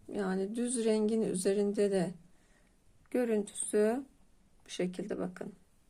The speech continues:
Düz renk yazmaya yapacak olursanız. Yapacak olan herkese kolaylıklar dilerim hanımlar. Yaparım diye düşünüyorsanız eğer videoyu kaydetmeyi unutmayın.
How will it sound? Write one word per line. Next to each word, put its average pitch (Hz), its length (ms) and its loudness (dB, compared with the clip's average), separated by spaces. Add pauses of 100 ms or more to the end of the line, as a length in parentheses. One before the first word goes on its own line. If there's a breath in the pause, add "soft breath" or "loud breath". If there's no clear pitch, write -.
(200)
Düz 214 200 -2
renk 196 280 0
yazmaya 190 420 2
yapacak 185 440 -2
olursanız. - 680 -4 (2500 soft breath)
Yapacak 349 440 10
olan 302 240 8
herkese 302 760 6
kolaylıklar 254 760 4
dilerim 240 300 0
hanımlar. 214 460 4
Yaparım 302 580 6
diye 247 200 2
düşünüyorsanız 226 840 0
eğer 196 340 2 (600 soft breath)
videoyu 294 360 8
kaydetmeyi 247 680 2
unutmayın. 220 720 0